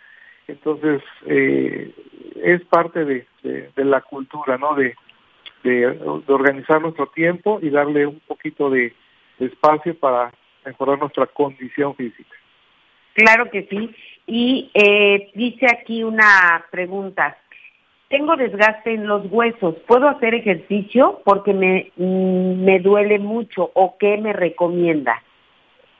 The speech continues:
Speaker 1: Sí, sí, sí pueden hacer ejercicios. Eh, pueden ser ejercicios asistidos, obviamente con menor carga.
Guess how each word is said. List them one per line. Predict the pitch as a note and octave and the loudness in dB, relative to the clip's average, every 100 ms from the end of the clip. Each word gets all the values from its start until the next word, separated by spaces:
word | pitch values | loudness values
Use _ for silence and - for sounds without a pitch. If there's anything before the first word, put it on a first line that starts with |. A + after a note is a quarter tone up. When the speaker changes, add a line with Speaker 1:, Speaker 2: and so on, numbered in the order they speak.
| _ _ _ _ _ _ _ _ _ | _ _ _ _ _ _ _ _ _
Speaker 1:
Sí, | - A#3 - | 0 2 2
sí, | B3 | -2
sí | A3 | 0
pueden | A#3 A3 G#3+ G#3+ | 2 2 2 0
hacer | F3+ G3 | -2 -2
ejercicios. | G#3 F#3 D3 E3 F3+ D#3 C#3 - | -2 -2 -4 -6 -4 -6 -6 -12
Eh, | - D3+ D3 C#3+ - - - | -6 -4 -4 -4 -10 -20 -10
pueden | - E3 E3+ | -2 -2 0
ser | F3+ F3+ | 0 0
ejercicios | D#3+ D3 D3+ - D#3+ F3 D#3+ - | -4 -2 -2 -2 -2 0 -2 -2
asistidos, | C#3 - - - F#3 A3+ | -6 -6 -6 0 2 2
obviamente | A3 D#3 D#3 D#3 D#3+ | 2 2 2 -2 -4
con | - C#3 | -4 -4
menor | C3+ C#3 D#3 | -4 -2 -2
carga. | - D#3 D#3 G3 | 2 2 2 -2